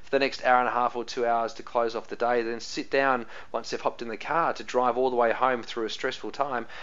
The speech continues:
get home to then prepare a meal, sit down to eat their meal, wash the dishes, then sit down to watch, uh, the television, and then walk to the bed to lie down. And so for the most part, most people are relatively sedentary,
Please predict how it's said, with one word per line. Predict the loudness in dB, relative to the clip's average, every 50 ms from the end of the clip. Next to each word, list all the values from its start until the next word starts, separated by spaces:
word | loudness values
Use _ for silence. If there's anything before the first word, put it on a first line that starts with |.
| -12 -12 -6 2
get | 4 4 6 6
home | 6 6 6 6 4 0
to | -2 -2
then | -2 -2 -2
prepare | -4 -8 -4 -2 0 0 0
a | 0
meal, | 0 -2 -2 -2 0 0 -2 -2 -4 -6 -14 -14 -14
sit | -12 -8 -8 -4 2
down | 2 2 4 4
to | 0 0
eat | -2 -2 -2
their | 0 -2 0
meal, | 0 2 4 4 4 6
wash | 6 6 4 4 2
the | -6 -6
dishes, | -6 -6 -6 -6 -4
then | -4 -4 -4
sit | -2 -4 -4 0
down | 0 0 2
to | 2 0
watch, | 0 0 -2 -4 -10 -10 -12 -12 -12 -12 -12 -10 -4
uh, | -2 0 0 0 0 -2 -2
the | -2 0
television, | 4 6 8 8 8 6 4 0 0 -4 -6
and | -4 -2 0
then | 0 0 -2 -4 -8 -12 -12 -4 2
walk | 4 4 4 4 2
to | -2 0
the | 0 2
bed | 4 6 6 6 4 2
to | 0 2
lie | 6 6 6 8 6 6
down. | 4 4 4 4 4 2 0
And | -2 -6 -6 -4 -2
so | 2 2 2 2
for | 2 0 -2
the | 0
most | 2 2 2 2 2
part, | 4 4 4 4 4
most | 0 0 0 0
people | 0 -2 0 0
are | 2
relatively | 2 2 0 0 -2 -4 -6 -6
sedentary, | -4 -2 -2 -2 -2 -4 -2 -2 -2 -2 -4